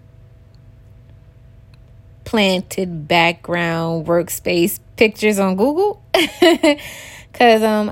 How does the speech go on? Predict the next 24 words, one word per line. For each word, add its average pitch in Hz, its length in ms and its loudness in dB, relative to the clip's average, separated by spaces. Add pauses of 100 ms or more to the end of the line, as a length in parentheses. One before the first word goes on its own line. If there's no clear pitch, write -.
I 233 140 -2
would 220 160 -8
just 262 300 -6
like 247 320 -4 (100)
to, 226 320 -4 (100)
I 202 100 -4
like 214 240 -2
to 214 140 -8
see 214 260 -8
something 190 420 -8
different 180 500 -8
on 170 400 -6
my, 160 340 -6
um, 156 360 -8 (180)
on 175 100 -6
my 160 120 -4
laptop 165 480 -2
when 156 140 -8
I 139 120 -10
open - 320 -10
it. 143 180 -10 (600)
And, 151 500 -4
you - 80 -8
know, 131 380 -10